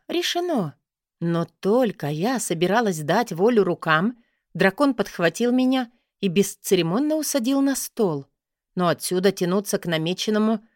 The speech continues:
было не слишком удобно. Я недоумённо посмотрела на горячую сковороду рядом с собой, и она была отодвинута. Недоумённо посмотрела на Харди, и он придвинулся ближе, раздвигая собой мои ноги и становясь между ними.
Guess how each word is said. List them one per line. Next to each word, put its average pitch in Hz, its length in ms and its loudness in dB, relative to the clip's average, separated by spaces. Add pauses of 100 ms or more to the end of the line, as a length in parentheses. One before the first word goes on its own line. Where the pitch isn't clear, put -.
(140)
было 151 220 -4
не 185 120 -2
слишком 214 500 -2
удобно. 175 500 0 (440)
Я 185 200 -2
недоумённо 170 600 0
посмотрела 175 640 -2
на 165 140 -2
горячую 175 420 -2
сковороду 175 520 -2
рядом 160 300 -2
с - 60 -8
собой, 190 480 -2 (460)
и 190 100 -2
она 175 240 0
была 190 280 -2
отодвинута. 220 680 -2 (500)
Недоумённо 151 600 -2
посмотрела 185 580 -2
на 269 140 0
Харди, 170 560 -2 (380)
и 196 100 2
он 175 180 2
придвинулся 165 640 -2
ближе, 196 460 -2
раздвигая 180 580 0
собой 196 340 0
мои 185 220 0
ноги 196 400 -2 (320)
и 240 80 -4
становясь 294 560 0
между 170 300 -2
ними. 185 420 0